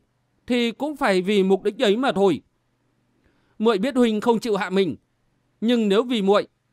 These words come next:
huynh có thể hạ mình một chút được không?" "Sở Vân, ý muội là muốn nói là giả dụ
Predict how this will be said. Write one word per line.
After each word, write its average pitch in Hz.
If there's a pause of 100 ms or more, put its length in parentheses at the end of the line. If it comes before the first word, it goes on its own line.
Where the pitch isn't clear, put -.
(140)
huynh 254
có 262
thể 254
hạ 220
mình 202
một 196
chút 294
được 202
không?" 190 (920)
"Sở 196
Vân, 175 (440)
ý 247
muội 277
là 196
muốn 208
nói 202 (320)
là 226
giả 202
dụ 214